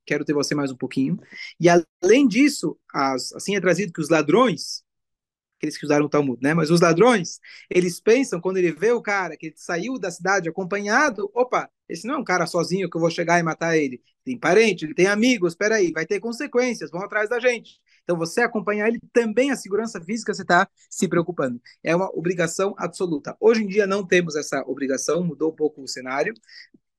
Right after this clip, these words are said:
Perguntaria-se por que não, né? Às vezes você vai, alguém vem na tua casa sexta-noite, vai embora sozinho, talvez deveria ter essa preocupação.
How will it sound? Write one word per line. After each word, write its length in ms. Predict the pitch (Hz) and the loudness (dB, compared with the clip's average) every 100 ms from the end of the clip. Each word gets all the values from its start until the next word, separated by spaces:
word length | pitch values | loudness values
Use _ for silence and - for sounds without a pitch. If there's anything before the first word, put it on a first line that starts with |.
| _ | _
Perguntaria-se 840 | - 196 208 208 196 226 208 170 175 | 2 2 2 4 4 4 2 0 -4
por 180 | 170 165 | -2 0
que 140 | 202 | 0
não, 260 | 165 185 240 | 0 -6 -8
né? 240 | 165 165 | -6 -6
Às 180 | 180 139 | -6 -4
vezes 220 | 156 156 | -4 -4
você 80 | 151 | -2
vai, 360 | 160 156 127 127 _ _ | 2 2 2 -6 _ _
alguém 240 | - 135 170 | -8 0 0
vem 80 | 160 | 2
na 140 | 151 | -2
tua 120 | 147 | -2
casa 220 | 156 151 | 0 0
sexta-noite, 500 | - 165 147 165 175 | -2 -4 -2 0 0
vai 120 | 151 147 | -2 -4
embora 220 | 156 156 | -2 -4
sozinho, 500 | - 131 185 175 127 _ _ | -6 -6 -4 -4 -8 _ _
talvez 260 | - 139 139 _ 160 156 | -8 -8 -8 _ -4 -2
deveria 300 | 151 147 156 | 0 2 0
ter 100 | - | -2
essa 160 | 143 147 | -8 -10
preocupação. 520 | 143 - 139 156 | -10 -8 0 0